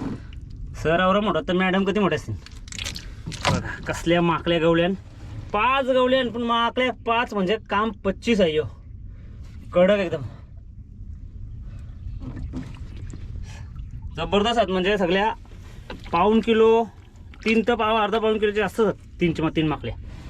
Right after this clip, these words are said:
आवरल्या मोठ्यात त्या. तर चला, तुम्हाला व्हिडिओ कसे वाटले तर कमेंटमध्ये नक्की सांगा, कारण कमेंट भरपूर आली, कमी येतात. कमेंट करा,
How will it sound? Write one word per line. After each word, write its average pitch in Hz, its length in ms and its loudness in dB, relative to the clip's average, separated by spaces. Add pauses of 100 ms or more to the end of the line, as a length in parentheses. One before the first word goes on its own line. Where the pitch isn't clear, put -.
(340)
आवरल्या 147 260 -2
मोठ्यात - 260 -4
त्या. - 100 -12 (1500)
तर - 100 -4
चला, 294 280 4 (840)
तुम्हाला 233 180 4
व्हिडिओ 240 180 6
कसे 254 180 2
वाटले 247 260 4
तर 254 120 2
कमेंटमध्ये 254 380 2
नक्की 254 140 -2
सांगा, 196 220 2
कारण 220 360 2 (340)
कमेंट 233 260 2
भरपूर 190 240 4
आली, 220 100 4
कमी 214 240 2
येतात. 220 180 2 (540)
कमेंट 247 280 4
करा, 254 200 6